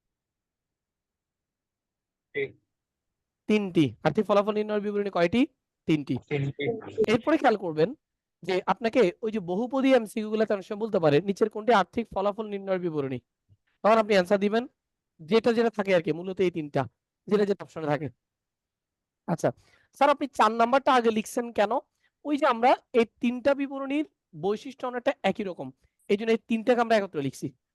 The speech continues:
Speaker 2: যদিও এটা লাস্টে যাওয়ার কথা ছিল। এখানে একটা এমসিকিউ মনে রাখবেন, আর্থিক বিবরণী কয়টি? উত্তর, আর্থিক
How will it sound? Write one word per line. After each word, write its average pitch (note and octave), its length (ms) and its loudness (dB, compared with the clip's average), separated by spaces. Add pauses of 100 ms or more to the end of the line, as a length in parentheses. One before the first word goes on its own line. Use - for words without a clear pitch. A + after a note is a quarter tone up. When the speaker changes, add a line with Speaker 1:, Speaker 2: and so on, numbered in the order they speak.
(140)
Speaker 2:
যদিও A3 220 -2
এটা C4+ 180 4
লাস্টে F#3+ 260 0
যাওয়ার F#3 180 -2
কথা D3+ 200 -8
ছিল। D3+ 120 -12 (340)
এখানে A3 140 2
একটা B3+ 140 4
এমসিকিউ B3 340 -8
মনে A3+ 120 -4
রাখবেন, E3 220 0 (140)
আর্থিক A3+ 300 -2 (160)
বিবরণী A#3 420 0
কয়টি? D#3+ 260 2 (800)
উত্তর, B3 280 0 (3250)
আর্থিক A#3 220 -2